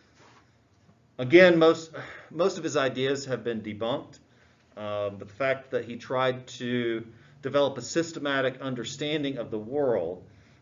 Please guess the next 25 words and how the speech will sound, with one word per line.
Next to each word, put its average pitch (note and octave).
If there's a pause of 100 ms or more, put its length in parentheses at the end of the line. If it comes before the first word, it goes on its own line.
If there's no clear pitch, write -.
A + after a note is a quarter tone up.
(120)
um, A2
a B2+
system D#3
of A2
physics - (600)
with B2
no C#3+
technology, F2 (420)
is B2
still E3
profound. G2 (500)
You A#2
know, G#2+
he C3
wrote D#3+
and C#3
tried F3+ (120)
to C3+ (540)
guess D#3+
at B2 (200)
what C#3
makes C3
the -
planets G#2+
move. D#2+